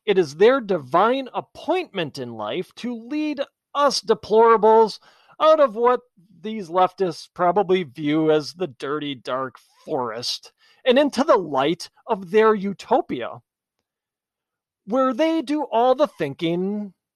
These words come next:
and the deplorables just follow along like sheep. In my opinion, they have very thin skin when it comes to criticism of everything. That is another reason why they hate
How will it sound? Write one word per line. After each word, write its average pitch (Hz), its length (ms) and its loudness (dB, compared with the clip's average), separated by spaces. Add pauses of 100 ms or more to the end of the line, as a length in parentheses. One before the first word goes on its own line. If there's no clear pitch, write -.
(600)
and 269 280 2
the 269 80 2
deplorables 220 1080 4 (140)
just 190 340 -2
follow 196 320 2
along 160 380 2
like 135 240 -4
sheep. - 420 -16 (1200)
In 202 120 -2
my 269 200 2
opinion, 160 840 -8 (240)
they 180 220 0
have 220 500 -4 (180)
very 214 460 0
thin 196 360 -4
skin 277 580 -4
when 269 100 0
it 262 100 -4
comes 214 280 -6
to 196 120 -8
criticism 170 680 -4
of 147 120 -2
everything. 135 560 -4 (180)
That 220 280 0
is 147 140 -6
another 196 400 0
reason 127 380 -10
why 123 240 -2
they 127 180 -6
hate 123 340 -12